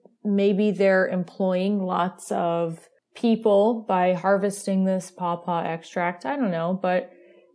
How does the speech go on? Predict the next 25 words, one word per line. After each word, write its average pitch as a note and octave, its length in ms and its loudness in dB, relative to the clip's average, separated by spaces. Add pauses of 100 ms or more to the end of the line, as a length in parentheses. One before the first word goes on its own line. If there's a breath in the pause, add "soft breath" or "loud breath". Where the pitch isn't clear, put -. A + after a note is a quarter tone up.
yeah, E4 200 2
i-, G#3+ 80 6
if A#3+ 280 0
you D4 100 2
feel D#4+ 260 0
good A3 340 2
using A3+ 320 2
a G3 60 0
product G#3 580 0
a-, A3 40 0 (220)
and F#3 300 0
you F3 60 -4
feel G3+ 180 0
like F#3+ 180 2
it F#3 120 0
works F#3 440 -2
and G3 140 2
you're F3 160 2
okay F3 340 -2
spending F#3 460 -2
the E3+ 80 -4
money, F#3 380 -2 (100)
keep B3+ 260 -4
using G3+ 400 0
it A3+ 240 -2